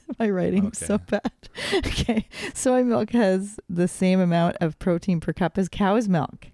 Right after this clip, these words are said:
Speaker 2: Yes. We just, we discovered that.
Speaker 1: Perfect. Episode one. Okay. Um, and then the last one, fifteen, is drinking sugar-free pop satisfies sweet cravings.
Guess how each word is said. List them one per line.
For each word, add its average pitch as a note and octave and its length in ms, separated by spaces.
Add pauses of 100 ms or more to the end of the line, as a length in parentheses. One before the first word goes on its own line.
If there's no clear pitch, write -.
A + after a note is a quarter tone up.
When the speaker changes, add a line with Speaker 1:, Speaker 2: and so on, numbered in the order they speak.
Speaker 2:
Yes. F2 480
We A#2+ 200
just, F#2+ 300
we G#2 120
discovered E2+ 460
that. E2 160
Speaker 1:
Perfect. G3 460
Episode E3 380
one. D#3+ 160
Okay. E3+ 220 (100)
Um, F3 600
and E3 440
then D#3 320
the D#3 100
last B3 300
one, D#4+ 260
fifteen, C#4+ 800
is D3+ 400
drinking D#4+ 760
sugar-free A#3+ 680
pop E3+ 460
satisfies D3 880
sweet - 400
cravings. C3 840